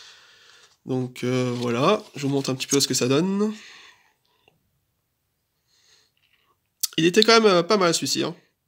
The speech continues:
J'y ai rejoué il y a quelques mois, et, euh, ça tient encore la route, je trouve. À part, bien sûr, au niveau des graphismes, hein, mais bon, ça.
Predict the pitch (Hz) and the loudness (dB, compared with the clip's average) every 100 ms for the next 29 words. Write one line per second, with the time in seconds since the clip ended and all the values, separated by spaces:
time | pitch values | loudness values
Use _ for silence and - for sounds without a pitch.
0 | - - 156 160 170 147 131 160 147 151 | -6 -2 0 2 4 4 4 0 0 0
1 | 143 139 147 151 160 202 214 - - - | 0 0 2 6 6 4 -2 -16 -18 -18
2 | - - - - - 139 - 135 131 135 | -18 -20 -20 -20 -4 -2 0 -2 -2 2
3 | 170 170 208 202 190 151 135 127 117 120 | 2 6 4 4 4 4 2 -4 -8 -12
4 | - _ _ _ _ - _ _ _ _ | -16 _ _ _ _ -20 _ _ _ _
5 | _ _ - - 131 151 147 139 147 143 | _ _ -16 -8 -2 2 2 2 2 4
6 | 131 139 147 175 143 131 127 123 123 139 | 4 2 2 0 -2 -2 -4 -8 -6 -6
7 | 139 | -6